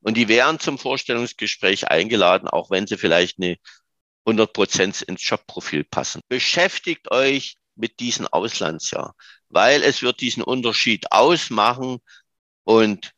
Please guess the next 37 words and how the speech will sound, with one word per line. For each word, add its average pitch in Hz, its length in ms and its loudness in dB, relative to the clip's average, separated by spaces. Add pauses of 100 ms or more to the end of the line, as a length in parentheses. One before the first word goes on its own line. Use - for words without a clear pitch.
(140)
wie 147 160 4
gesagt, 127 540 4
ich 120 120 -6
würde 123 180 0
mich 113 160 0
freuen, 131 340 2
wenn 120 140 2
wir 98 100 0
uns 95 240 -2
kennenlernen. 120 600 0 (420)
Macht 110 280 0
einen 104 100 -12
Termin 104 400 -2
aus, 127 500 4
wir 107 100 2
setzen - 340 -2
uns 95 200 -4
eine 98 80 -2
Stunde 104 380 -2
zusammen. 127 540 -2 (440)
Im 107 180 -12
Familienrat 104 760 0
kann 92 200 -2
dann 92 180 0
immer, 104 600 4
äh, 87 680 4 (120)
überlegt 92 560 0
werden, 95 540 2
was 95 460 0
die 92 100 -6
beste - 360 -2
Entscheidung 85 600 -2
ist. - 420 -2 (400)
Eins 120 380 2
kann 107 180 0
ich - 180 -2
auch 123 340 2